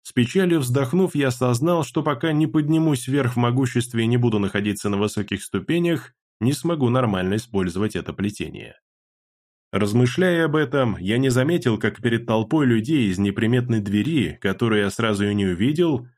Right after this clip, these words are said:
появился старик со сгорбленной спиной. Одет он был в потрёпанную мантию, которая, несмотря на скромный вид, явно была усилена рунами.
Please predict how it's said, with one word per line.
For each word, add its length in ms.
появился 480
старик 420
со 160
сгорбленной 540
спиной. 580
Одет 360
он 140
был 160
в 80
потрёпанную 600
мантию, 520
которая, 380
несмотря 480
на 100
скромный 460
вид, 320
явно 380
была 220
усилена 520
рунами. 460